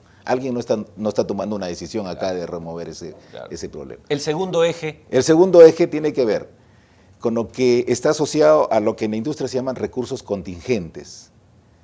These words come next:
Speaker 1: ¿Qué significa? Que es petróleo que ya está descubierto, pero que no se ha puesto en producción. ¿Sí? En los
Speaker 2: Por
Speaker 1: últimos
Speaker 2: problemas que
Speaker 1: en los
Speaker 2: legales,
Speaker 1: legales,
Speaker 2: sociales,
Speaker 1: sociales,
Speaker 2: ya.
Speaker 1: de comercialidad también en algunos casos.
Speaker 2: Ya.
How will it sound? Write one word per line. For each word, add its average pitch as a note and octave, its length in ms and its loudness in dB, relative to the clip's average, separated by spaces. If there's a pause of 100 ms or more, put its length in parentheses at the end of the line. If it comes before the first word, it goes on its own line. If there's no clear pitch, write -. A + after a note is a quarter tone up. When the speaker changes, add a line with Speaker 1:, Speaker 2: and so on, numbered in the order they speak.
(140)
Speaker 1:
¿Qué B2+ 120 -2
significa? G#2 680 -6
Que - 80 -8
es C3 80 -4
petróleo C#3+ 460 -2
que A2+ 100 -6
ya B2+ 80 0
está D#3+ 140 -2
descubierto, B2+ 720 -2 (680)
pero A2+ 180 0
que A#2+ 100 -4
no C3 100 -4
se C#3 80 -6
ha - 40 -6
puesto B2+ 200 -6
en A2+ 80 -10
producción. F#2 440 -10 (920)
¿Sí? D#3 240 -12 (100)
En G#2 120 -8
los A2 100 -6
Speaker 2:
Por D#3 80 0
Speaker 1:
últimos D3+ 240 -2
Speaker 2:
problemas B2+ 300 -4
que G#2 180 -10
Speaker 1:
en F#2 100 -14
los A#2 140 -4
Speaker 2:
legales, B2 400 0
Speaker 1:
legales, B2+ 500 4
Speaker 2:
sociales, C3 640 2
Speaker 1:
sociales, - 0 -
Speaker 2:
ya. E2 120 -10 (180)
Speaker 1:
de A2+ 120 -2
comercialidad G#2+ 680 0
también A#2 300 -2
en A2+ 40 -4
algunos G#2+ 320 -6
casos. F#2+ 400 -10
Speaker 2:
Ya. D#2 240 -18